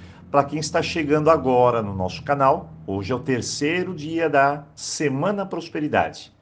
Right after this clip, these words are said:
E claro, na próxima semana falaremos sobre relacionamentos e na outra, Ho'oponopono. Para p-, quem perdeu algum áudio, fique tranquilo. No final de semana,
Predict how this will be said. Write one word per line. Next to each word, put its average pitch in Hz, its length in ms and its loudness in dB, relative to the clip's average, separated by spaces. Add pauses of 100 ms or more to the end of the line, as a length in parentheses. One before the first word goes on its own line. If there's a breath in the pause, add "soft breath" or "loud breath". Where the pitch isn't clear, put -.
(520 soft breath)
E 214 100 -4
claro, 170 320 6
na 92 100 -6
próxima 101 360 -4
semana 180 440 -4 (140)
falaremos 139 500 -2
sobre 110 320 -6
relacionamentos 170 1500 -4
e 156 60 -10
na 214 140 4
outra, 180 320 2 (260)
Ho'oponopono. 117 1040 2 (640 loud breath)
Para 147 160 8
p-, - 220 -6 (100)
quem 226 180 -4
perdeu 214 300 4
algum 160 300 6
áudio, 175 340 6 (380)
fique - 160 -20
tranquilo. 202 580 -4 (380)
No 107 80 -12
final 139 240 -2
de 185 80 -10
semana, 170 500 0